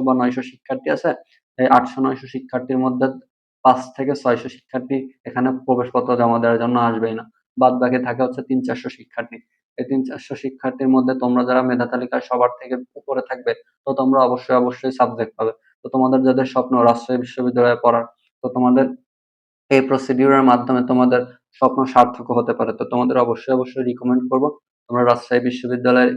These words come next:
এই ইউনিটে তোমাদের স্বাক্ষরিত প্রবেশপত্রটি জমা দেওয়ার জন্য। উল্লেখ্য আর একটা বিষয়, সেটা হচ্ছে তোমরা যারা এমসিকিউ পরীক্ষায় উত্তীর্ণ হয়েছিল এবং সাবজেক্ট চয়েস ফর্ম পূরণ করেছিল, শুধুমাত্র তারাই, যারা উত্তীর্ণ হয়েছিল কিন্তু সাবজেক্ট চয়েস দেয়নি পজিশন দূরে থাকার জন্য,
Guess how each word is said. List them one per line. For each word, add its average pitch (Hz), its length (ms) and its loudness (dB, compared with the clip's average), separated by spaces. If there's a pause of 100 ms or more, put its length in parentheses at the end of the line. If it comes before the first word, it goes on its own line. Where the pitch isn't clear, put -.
এই 123 80 2
ইউনিটে 123 400 2
তোমাদের 123 280 -2 (340)
স্বাক্ষরিত 127 440 -2 (100)
প্রবেশপত্রটি 123 640 -2 (360)
জমা 123 300 4
দেওয়ার 110 260 4
জন্য। 120 180 -4 (400)
উল্লেখ্য 147 460 4
আর 135 80 6
একটা 131 260 -2
বিষয়, 127 260 -4
সেটা 127 240 -6
হচ্ছে 127 260 -4
তোমরা 131 260 -4
যারা 135 140 4 (320)
এমসিকিউ 131 400 -6
পরীক্ষায় 139 340 -2
উত্তীর্ণ 139 340 -6
হয়েছিল 139 260 -6 (100)
এবং 156 120 0 (300)
সাবজেক্ট 131 380 0
চয়েস 151 280 -2
ফর্ম 151 200 -2
পূরণ 147 300 4
করেছিল, 120 260 0 (100)
শুধুমাত্র 131 380 -2 (140)
তারাই, 117 220 4 (380)
যারা 131 200 4 (100)
উত্তীর্ণ 135 300 -2 (100)
হয়েছিল 131 320 -2
কিন্তু 131 240 0
সাবজেক্ট 123 340 -4 (540)
চয়েস 139 280 4
দেয়নি 131 260 4 (100)
পজিশন 127 380 2
দূরে 127 220 4
থাকার 127 220 0
জন্য, 120 140 -2